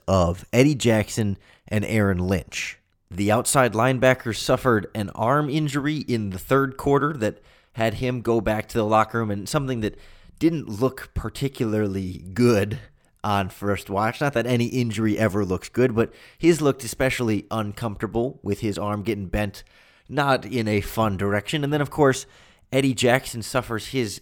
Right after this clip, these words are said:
ankle injury on the interception return, breaking Aaron Rodgers' streak for consecutive passes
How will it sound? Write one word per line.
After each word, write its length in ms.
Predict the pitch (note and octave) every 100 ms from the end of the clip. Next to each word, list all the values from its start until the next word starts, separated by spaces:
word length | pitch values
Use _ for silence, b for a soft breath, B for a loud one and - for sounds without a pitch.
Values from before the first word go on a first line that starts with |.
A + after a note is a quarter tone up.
| -
ankle 380 | C#3 D#3+ B2+ G2
injury 580 | G#2+ F#2+ G2 F#2 F2+ -
on 460 | G2+ G2 F#2+ F2+ F2
the 260 | - F#2+ F2+ -
interception 640 | A#2+ A2 - C#3 - A#2+
return, 420 | G#2+ A2 G#2+ G2+ - b b
breaking 760 | G#2+ A2 B2+ C#3+ D3 B2+ G#2+ F2+ _ _ _
Aaron 360 | A#2 B2 A#2+ G#2+
Rodgers' 680 | G2 A2 A#2+ G#2+ G2 G2 F#2
streak 480 | - - F3 C#3+ -
for 240 | A2 G#2
consecutive 600 | - F#2 B2 - G#2+ F#2+
passes 540 | A#2 G#2+ G2+ G#2 F#2